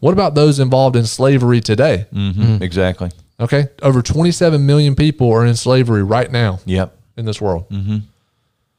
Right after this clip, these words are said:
Speaker 1: Right? Whether that's sex slavery, whether that's forced labor, whatever it may be, around our world. That's a massive injustice.
Speaker 3: Mm-hmm.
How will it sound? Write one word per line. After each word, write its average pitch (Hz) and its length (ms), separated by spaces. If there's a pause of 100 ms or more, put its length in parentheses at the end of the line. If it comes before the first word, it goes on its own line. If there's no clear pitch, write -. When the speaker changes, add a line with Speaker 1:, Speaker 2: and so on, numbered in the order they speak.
(360)
Speaker 1:
Right? 117 200
Whether 120 240
that's 110 220
sex 143 320
slavery, 131 480
whether 113 260
that's 104 200
forced 113 300
labor, 117 440
whatever 117 340
it 107 40
may 113 140
be, 120 160
around 120 360
our 131 100
world. 135 380 (580)
That's - 200
a 175 60
massive 127 640
injustice. 127 720
Speaker 3:
Mm-hmm. 107 260